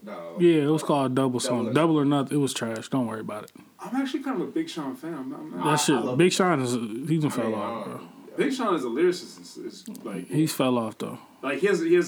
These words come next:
Speaker 3: zero energy delivering the bars, but his bars be so
Speaker 1: Yeah.
Speaker 3: cold. I just be like,
Speaker 2: I think Kendrick
Speaker 1: Yeah.
Speaker 2: hurt him, man.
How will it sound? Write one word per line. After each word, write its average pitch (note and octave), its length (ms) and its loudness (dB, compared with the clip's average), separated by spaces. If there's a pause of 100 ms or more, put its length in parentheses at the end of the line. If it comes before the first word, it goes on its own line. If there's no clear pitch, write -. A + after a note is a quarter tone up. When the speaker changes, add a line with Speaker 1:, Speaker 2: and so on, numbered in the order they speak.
Speaker 3:
zero E3 280 2
energy D#3+ 340 -2
delivering C#3+ 460 -4
the C3 80 -2
bars, B2+ 400 -2
but B2 100 -6
his C3+ 160 -6
bars B2+ 380 -4
be B2+ 100 -2
so B2+ 280 -2
Speaker 1:
Yeah. - 80 -8
Speaker 3:
cold. C3 220 -4
I C3 40 -2
just C3+ 120 -6
be C3+ 60 -4
like, A#2 240 -6
Speaker 2:
I - 80 -2
think G3 300 4
Kendrick E3+ 240 4
Speaker 1:
Yeah. D#3 80 4
Speaker 2:
hurt E3 120 4
him, C3 120 2
man. B2+ 200 0